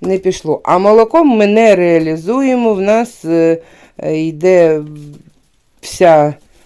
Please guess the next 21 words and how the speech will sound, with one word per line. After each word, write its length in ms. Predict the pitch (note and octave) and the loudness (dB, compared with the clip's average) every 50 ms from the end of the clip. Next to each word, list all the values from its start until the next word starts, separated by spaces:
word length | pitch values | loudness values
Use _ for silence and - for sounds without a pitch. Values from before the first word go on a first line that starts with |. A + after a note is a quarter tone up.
| _ _ - | _ _ -16
м, 300 | - B2+ D3+ C#3 A#2+ D3 | -12 -10 -10 -10 -10 -10
цель-, 400 | - - F3+ F3+ - C3 F3 F3+ | -2 -2 -2 0 0 -4 -6 -4
направленість 1000 | F3+ G3+ G#3+ G#3 - G#3+ G#3+ F#3+ F3 E3 E3 D#3+ D#3+ D#3+ D#3 D#3+ D#3+ D3+ - - E3 | 0 0 0 0 2 4 4 4 4 4 2 0 0 0 0 -2 -2 -4 -8 -6 -4
на 520 | F3 F3 F3 E3+ E3+ E3 E3 D#3+ D#3+ D#3 | -2 0 2 2 2 4 2 2 0 0
сири. 440 | D3+ - - G3 G3 G3+ B3+ C#4 C#4+ | -4 -4 -2 -2 0 0 0 -2 -2
Сири, 540 | - - - G#3 G3+ G3 G3 G3+ G3+ G3 F#3+ - - _ - - - _ _ | -4 -2 -2 -2 -2 0 -2 -2 -2 -4 -8 -12 -20 _ -20 -20 -20 _ _
сири — 440 | _ - - A#3 A#3 A#3 A#3+ A#3 G#3+ | _ -2 2 4 4 6 4 2 0
це 280 | - - - G#3+ G3+ F#3+ | 0 0 2 2 4 4
не 460 | F3+ F3 E3+ E3+ E3 E3 D#3+ D#3 D3 D3+ _ _ | 2 2 2 2 0 0 0 -2 -6 -8 _ _
творог, 480 | F3+ F#3+ B3 D4 D4+ C#4+ C4+ C4 - | -8 -2 0 0 2 2 2 0 -2
це 160 | - - G3 | -4 -4 -2
не 120 | F#3 F3+ E3 | -2 -2 -2
кисломолочний 880 | E3 E3+ E3 - - E3 D#3+ E3 F3 F#3+ A3+ B3 A#3+ - - A3+ A3 | -4 -6 -8 -6 -6 -4 -2 -2 -2 -2 -4 -4 -6 -6 -4 -4 -4
сир, 340 | A3 - - G#3+ G3 F#3+ G3 - - - - - - - _ _ - - C3+ D#3 - - | -4 -2 -2 -2 -2 -2 -4 -8 -14 -20 -20 -20 -20 -20 _ _ -14 -12 -12 -12 -12 -8
це 240 | - F#3+ F#3+ F3+ | -2 2 2 2
напівтверді, 840 | F3 E3+ E3 D#3 D#3+ F3 F3 D#3+ D3 - D#3+ E3 D#3+ D#3 E3+ A#3+ C4 | 2 2 0 -2 -2 -6 -8 -8 -6 -4 -4 -4 -4 -4 -6 -6 -6
тверді 440 | E3+ F#3 F3 E3+ D#3+ D3+ E3 A3+ B3+ | -4 -4 -4 -4 -4 -4 -6 -6 -6
сири 360 | - - A3+ G#3+ G3+ G3+ G3+ | -4 0 2 2 4 4 2
довгого 500 | E3+ E3 F#3 F3+ F3 D#3+ E3+ E3 D#3+ E3 | 2 2 0 0 0 0 -4 -4 -4 -6
зберігання 680 | D3 C#3+ C#3+ E3 D#3+ D#3 E3 F3+ A3 B3 C4 B3+ A#3+ A#3 | -8 -6 -6 -4 -2 0 0 0 0 -2 0 -2 -2 -4
тривалого. 720 | A#3+ - A3 G#3+ G#3 G#3 G3+ G3+ G3 F#3+ F#3+ F#3 F#3+ F#3 | -2 -2 -2 0 2 2 2 4 2 2 0 0 -2 -4